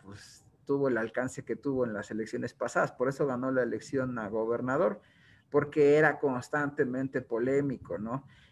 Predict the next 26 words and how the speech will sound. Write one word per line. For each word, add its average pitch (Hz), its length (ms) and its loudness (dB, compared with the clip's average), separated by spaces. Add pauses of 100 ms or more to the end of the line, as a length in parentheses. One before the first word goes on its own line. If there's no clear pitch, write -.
Y 139 140 4
no 165 340 2
era 135 920 4
un, 143 1000 -2 (320)
no 147 220 0
era 180 120 6
una 151 200 2
situación 143 720 0
fortuita. 139 920 -2 (440)
Todo 185 240 8
lo 147 160 2
que 147 100 -6
Samuel 143 420 -2
García 143 440 2
hacía 143 560 0
en 117 80 -8
sus 110 120 -10
redes 135 280 0
sociales 143 640 0 (420)
era, 139 720 4
eh, 123 420 0
pensado, 139 680 2 (180)
¿no? 147 340 -6 (420)
Que 147 120 2
de 156 100 6
pronto, 143 1300 4